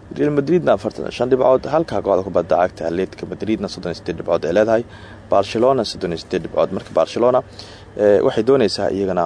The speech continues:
sanadkan in horyaalka waddanka Spain ay meel fiican ka gaaraan. Laakiin markaad eegto xilli ciyaareedkan, ee, dhanka Talyaaniga, kulamo xiiso badan ayaa jira.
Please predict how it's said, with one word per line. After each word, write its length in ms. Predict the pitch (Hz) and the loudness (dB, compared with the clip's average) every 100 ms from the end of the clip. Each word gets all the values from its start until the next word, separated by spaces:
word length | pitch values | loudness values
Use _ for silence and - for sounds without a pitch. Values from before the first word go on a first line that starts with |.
| - - | -2 -6
sanadkan 540 | 98 82 - 85 73 | -6 -4 -6 -10 -10
in 140 | - 87 | -8 -10
horyaalka 520 | 85 90 87 78 - | -8 -2 -2 -2 -6
waddanka 360 | 82 78 80 - | -4 -4 -8 -12
Spain 280 | - 95 78 | -6 -4 -4
ay 80 | 80 | -4
meel 180 | 85 | -4
fiican 240 | 82 - 92 | -4 -4 -6
ka 100 | 82 | -2
gaaraan. 280 | 78 76 - - - - - - - | 0 0 -2 -10 -20 -20 -18 -18 -6
Laakiin 220 | - - 185 | -6 0 0
markaad 280 | 185 143 110 | 2 2 2
eegto 240 | 101 131 | 2 -2
xilli 200 | 110 95 | -2 -2
ciyaareedkan, 560 | 95 117 139 - 127 131 - - - - | 2 2 2 0 -2 -4 -12 -20 -12 0
ee, 280 | 101 92 67 | 2 4 2
dhanka 280 | 147 151 139 | 0 -2 -4
Talyaaniga, 720 | 123 117 123 117 82 69 - | 0 2 4 2 2 0 0
kulamo 220 | - 101 123 | -2 -2 0
xiiso 260 | 110 - | -2 -2
badan 320 | 131 123 123 | 0 0 2
ayaa 280 | 65 98 123 | 0 2 2
jira. 300 | - 127 127 | 2 0 0